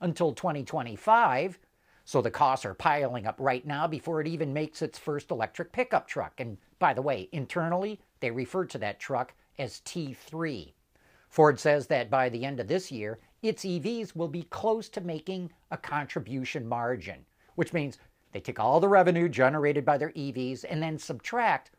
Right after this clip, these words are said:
all the variable costs, like materials and warranty and freight. Whatever money is left over from that is the contribution margin.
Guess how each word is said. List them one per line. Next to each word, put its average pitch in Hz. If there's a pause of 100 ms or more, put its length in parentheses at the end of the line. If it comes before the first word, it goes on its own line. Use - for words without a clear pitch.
(180)
all 151
the 151
variable 160
costs, 80 (260)
like 117
materials 131
and 127
warranty 123
and 101
freight. 185 (440)
Whatever 135
money 190
is 107
left 110
over 104
from 95
that 87 (400)
is 175
the -
contribution 110
margin. 123